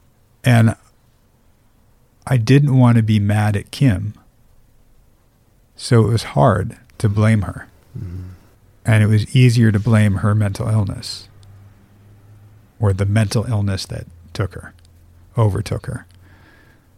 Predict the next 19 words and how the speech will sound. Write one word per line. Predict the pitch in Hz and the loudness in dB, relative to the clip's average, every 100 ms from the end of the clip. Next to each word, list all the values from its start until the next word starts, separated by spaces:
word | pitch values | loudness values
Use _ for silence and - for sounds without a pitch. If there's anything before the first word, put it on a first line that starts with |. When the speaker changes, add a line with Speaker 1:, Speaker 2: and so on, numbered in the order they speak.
| _ _ _ _ _ _ _ _ _ - | _ _ _ _ _ _ _ _ _ -8
Speaker 1:
So | - 113 110 113 - - - _ _ _ _ _ _ _ _ _ _ _ _ _ _ _ _ - | 2 4 4 0 -8 -20 -20 _ _ _ _ _ _ _ _ _ _ _ _ _ _ _ _ -2
there | 131 | 2
was | 110 110 101 | 4 4 2
a, | 107 104 104 - - | 2 2 -2 -6 -16
I | - _ _ _ _ | -20 _ _ _ _
remember | 131 123 117 | 0 2 4
one | 107 117 110 | 4 4 4
lyric, | 110 95 - - _ - _ _ - | 4 2 -4 -14 _ -20 _ _ -8
um, | 120 113 107 107 113 _ _ _ _ _ _ _ _ _ - _ _ _ _ _ - | -2 -2 -2 -6 -10 _ _ _ _ _ _ _ _ _ -20 _ _ _ _ _ -4
where | 117 107 104 101 - _ _ _ _ _ _ _ _ _ _ _ _ _ _ _ _ _ _ _ _ _ _ _ _ _ _ _ _ - | 0 2 2 0 -6 _ _ _ _ _ _ _ _ _ _ _ _ _ _ _ _ _ _ _ _ _ _ _ _ _ _ _ _ -2
it | 120 | 2
was | 117 110 - - 180 196 - | 2 0 -2 -8 -10 -12 -16
a | - | -12
song | - - 123 113 | -4 2 4 4
called | 113 98 | 2 2
Hold | 113 107 | 2 2
On | 104 | 0
to | 101 | 0
Memories, | 101 98 107 107 - | -2 -2 -6 -8 -14